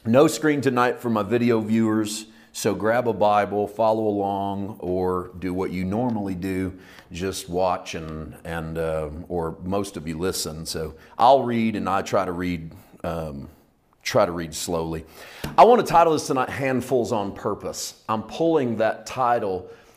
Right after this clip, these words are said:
from a phrase that appears in the second chapter of Ruth, where Ruth goes into the field of Boaz, and Boaz instructs his men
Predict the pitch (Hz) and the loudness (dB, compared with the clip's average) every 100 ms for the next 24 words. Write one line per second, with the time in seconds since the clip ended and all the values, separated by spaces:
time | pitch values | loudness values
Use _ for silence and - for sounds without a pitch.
0 | - - 123 110 107 104 101 - 104 101 | -18 -6 -2 0 0 -2 -6 -4 -4 -6
1 | - 117 117 117 113 92 101 101 123 117 | -6 0 2 2 0 -2 -4 -2 0 0
2 | 107 101 85 - 107 110 - 117 98 - | 0 -4 -6 -2 -2 -2 -6 -4 -4 -4
3 | 90 82 87 87 80 92 87 87 95 117 | -10 -8 -4 -4 -6 -6 -6 -4 -2 -2
4 | 117 117 104 87 107 101 104 92 110 98 | -2 -2 -2 -2 -2 -2 -4 -4 -4 -2
5 | 95 82 80 90 85 80 80 80 - - | -4 -6 -6 -4 -4 -6 -8 -8 -10 -14
6 | _ _ - - - 95 90 85 82 82 | _ _ -20 -20 -12 -6 -4 -4 -6 -8
7 | - - _ _ _ _ _ _ _ _ | -12 -20 _ _ _ _ _ _ _ _
8 | _ - 104 110 110 107 101 95 95 87 | _ -14 -2 2 4 4 2 -2 -6 -6
9 | - 113 95 - - 110 87 90 90 98 | -6 -2 -2 -2 -6 -6 -4 -6 -6 -4
10 | 92 80 78 | -4 -6 -10